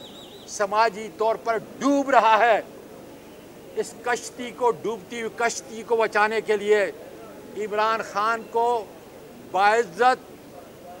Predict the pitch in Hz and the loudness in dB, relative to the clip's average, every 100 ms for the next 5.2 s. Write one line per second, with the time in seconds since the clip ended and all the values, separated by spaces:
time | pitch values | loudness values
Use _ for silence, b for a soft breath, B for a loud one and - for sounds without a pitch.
0 | - - - - - - 254 294 - - | -18 -20 -20 -20 -20 -20 -16 -16 -16 -20
1 | - - - - - 269 277 277 262 254 | -20 -20 -20 -10 4 6 6 2 -4 0
2 | 233 233 226 220 202 185 123 - - - | 4 4 2 -2 -4 -6 -10 -16 -20 -20
3 | - - - - - - - - - - | -20 -20 -20 -20 -20 -20 -20 -20 -20 -20
4 | - - - - - 160 220 202 220 226 | -20 -20 -20 -20 -14 0 0 4 4 4
5 | - | 2